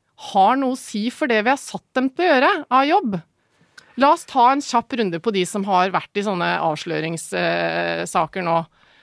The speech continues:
eh, og hva som er avslørt, og hvorvidt det var nødvendig å gå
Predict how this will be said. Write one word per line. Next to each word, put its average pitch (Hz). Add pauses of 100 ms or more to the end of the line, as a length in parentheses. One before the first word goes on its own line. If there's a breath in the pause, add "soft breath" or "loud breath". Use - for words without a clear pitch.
(100)
eh, 208
og 233
hva 185
som 220
er 202
avslørt, 277 (320)
og 247
hvorvidt 226
det 240
var 190
nødvendig 180
å 214
gå 214